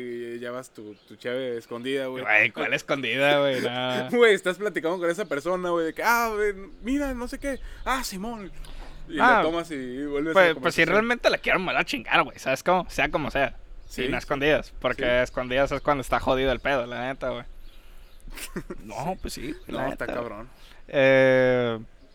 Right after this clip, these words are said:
Speaker 2: pero, ¿a qué, a qué iba con este pedo, güey? Ah,
Speaker 1: No
Speaker 2: sí,
Speaker 1: sé, güey,
Speaker 2: que,
Speaker 1: te mama
Speaker 2: que,
Speaker 1: la cheve, güey.
Speaker 2: sí, es que me encanta la cheve, güey. Y a Victoria también ya le está gustando. Y eso me alegra un chingo.
Speaker 1: ¿Por qué te alegra, güey?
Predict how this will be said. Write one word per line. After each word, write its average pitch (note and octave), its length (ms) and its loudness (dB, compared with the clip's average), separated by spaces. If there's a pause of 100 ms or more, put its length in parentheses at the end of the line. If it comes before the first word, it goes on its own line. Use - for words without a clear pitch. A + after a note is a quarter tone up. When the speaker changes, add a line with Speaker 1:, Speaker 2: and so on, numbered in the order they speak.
(1000)
Speaker 2:
pero, A#2+ 640 6
¿a A#2 120 -2
qué, D#3 220 2
a C#3+ 80 0
qué E3 100 2
iba F3+ 140 6
con D3 180 0
este E3+ 180 -2
pedo, F#3+ 340 4
güey? D#3+ 100 -2 (180)
Ah, E3 120 8
Speaker 1:
No E3 40 8
Speaker 2:
sí, D#3 120 2
Speaker 1:
sé, D3+ 140 4
güey, F#3+ 160 0
Speaker 2:
que, D3 100 8
Speaker 1:
te C#3 60 6
mama C#3 160 4
Speaker 2:
que, C3+ 100 6
Speaker 1:
la - 140 0
cheve, E3 280 -6
güey. B2+ 180 -6
Speaker 2:
sí, C#3 60 4
es B2+ 260 4
que D3 100 2
me C#3 140 4
encanta C3 320 0
la C3 100 4
cheve, B2 260 2
güey. A#2 120 -8 (100)
Y B2+ 80 2
a C3 80 6
Victoria C3 420 4
también B2+ 260 -2
ya B2+ 60 4
le B2+ 60 4
está C3 160 2
gustando. B2 460 0
Y B2+ 100 2
eso B2 220 2
me B2+ 80 2
alegra A#2+ 280 4
un B2+ 60 -2
chingo. A#2 320 -8 (720)
Speaker 1:
¿Por C3+ 140 -14
qué E3+ 120 -8
te G3 140 -14
alegra, F#3 360 -12
güey? A2+ 300 -10